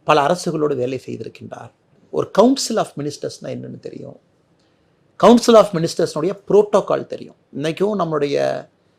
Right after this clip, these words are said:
கேபினட் மந்திரிகள் தமிழகத்துக்கு வர்றாங்கன்னா, அவங்களுடைய புரோட்டோகால் எங்க இருக்கு, சி எம் எங்க இருக்காங்க, ஒரு கேபினட் மினிஸ்டர் எங்க இருக்காங்க?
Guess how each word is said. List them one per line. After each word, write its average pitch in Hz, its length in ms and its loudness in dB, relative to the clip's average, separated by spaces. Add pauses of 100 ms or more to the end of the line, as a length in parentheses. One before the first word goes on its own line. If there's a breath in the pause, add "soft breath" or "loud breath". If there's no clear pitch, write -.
(220)
கேபினட் 175 360 4
மந்திரிகள் 147 420 -4
தமிழகத்துக்கு 143 680 -4
வர்றாங்கன்னா, 139 520 -4
அவங்களுடைய 143 560 -2
புரோட்டோகால் 202 480 -2
எங்க 127 180 -8
இருக்கு, - 180 -10
சி 180 180 -4
எம் 202 140 6
எங்க 147 180 -2
இருக்காங்க, 147 480 -8
ஒரு - 240 -8
கேபினட் 170 380 0
மினிஸ்டர் 135 200 -12
எங்க 131 200 -10
இருக்காங்க? 123 400 -14